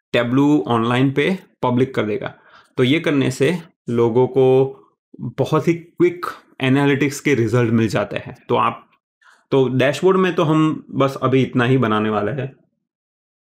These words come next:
तो ये हो गया आपको, I hope आपको ये ट्यूटोरियल पसंद आया होगा,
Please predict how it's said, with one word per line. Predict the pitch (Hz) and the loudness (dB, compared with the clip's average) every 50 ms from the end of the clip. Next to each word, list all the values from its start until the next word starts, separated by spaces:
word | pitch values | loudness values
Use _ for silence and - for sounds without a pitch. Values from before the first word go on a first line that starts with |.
| _ - | _ -2
तो | 135 | 0
ये | 123 123 131 | 2 2 2
हो | 127 - 127 135 | 2 2 2 2
गया | 135 135 113 101 104 | 2 2 2 2 2
आपको, | 110 113 - - - 123 | 0 0 -4 -4 -4 -2
I | 117 113 113 117 - | -2 -2 -2 0 0
hope | 151 165 165 151 | 0 0 0 -2
आपको | 127 120 117 - - - 131 123 | -4 -4 -4 -4 -2 0 2 2
ये | 123 123 123 | 2 2 0
ट्यूटोरियल | 110 - - _ _ - - _ - - - _ _ - 131 127 127 120 123 - - | 0 -4 -10 _ _ -20 -20 _ -20 -20 -20 _ _ -6 -2 0 2 2 2 0 0
पसंद | 113 - 131 120 117 | -2 0 2 2 2
आया | 110 113 113 113 113 | 2 0 0 0 0
होगा, | 113 127 117 110 101 110 110 110 | 2 0 0 0 0 0 0 2